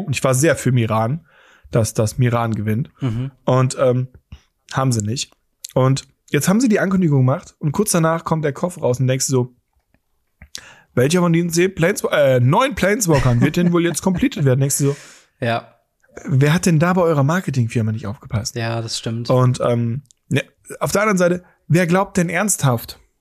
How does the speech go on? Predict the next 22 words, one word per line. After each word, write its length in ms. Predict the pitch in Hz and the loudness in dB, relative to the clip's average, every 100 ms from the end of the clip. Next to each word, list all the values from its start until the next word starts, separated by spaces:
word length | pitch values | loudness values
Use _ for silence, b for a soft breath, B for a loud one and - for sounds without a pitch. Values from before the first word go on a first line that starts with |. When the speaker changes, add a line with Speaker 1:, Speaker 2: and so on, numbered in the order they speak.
| _ _ _ - | _ _ _ -2
Speaker 1:
dass 160 | 147 147 | 0 2
sie 160 | 175 | 0
Jace 280 | 143 185 190 | 2 0 0
completen 480 | - 147 170 214 139 | -2 0 0 0 0
werden? 220 | 113 - - _ _ _ - | -2 -4 -14 _ _ _ -8
Speaker 2:
Ey, 200 | 120 120 | -4 -2
das 180 | 120 - | -2 -2
wär 160 | 123 | 0
halt 180 | 123 120 | 0 -4
so 200 | - 120 | -4 -4
geil, 340 | 117 113 113 | -2 -2 -2
ne? 200 | 113 117 120 _ _ _ - B B | -4 -6 -10 _ _ _ -20 B B
Speaker 1:
Und, 140 | 165 202 | 0 2
und 180 | 180 | 0
Kaito 380 | - 196 262 202 | 0 -2 0 0
ist 160 | 202 - 220 | 0 -4 -2
eigentlich 200 | 202 208 | -2 -2
in 80 | |
einer 100 | 185 | -4
völlig 520 | 170 - - 262 269 - | -4 -8 -2 0 0 -2
anderen 320 | 220 214 185 | -2 0 0
Dimension. 500 | 190 165 165 220 | 0 0 0 -2